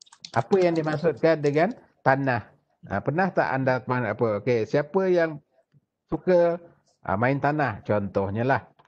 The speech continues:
Ha, jadi yang ni kita akan bincangkan set induksi tu nanti.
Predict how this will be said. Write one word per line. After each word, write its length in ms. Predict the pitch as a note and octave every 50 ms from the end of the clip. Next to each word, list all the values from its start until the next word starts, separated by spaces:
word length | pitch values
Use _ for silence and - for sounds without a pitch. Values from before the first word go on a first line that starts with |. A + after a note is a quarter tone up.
| _ _
Ha, 320 | - - E2 D#2+ C#3 - F#2
jadi 240 | G2+ A2+ C3+ C#3+
yang 160 | C3+ C3 C#3+ D#3
ni 80 | D3
kita 160 | D3+ B2+ C3
akan 160 | A#2+ - A2 A2
bincangkan 480 | A2 A2 A2+ - G#2+ G2+ G#2 G2+ G2
set 160 | - - -
induksi 400 | E2+ G2+ G2 G2 G2+ - - G#2+
tu 80 | - -
nanti. 400 | F#2+ G2+ G2 G2 - - F#2+ F#2+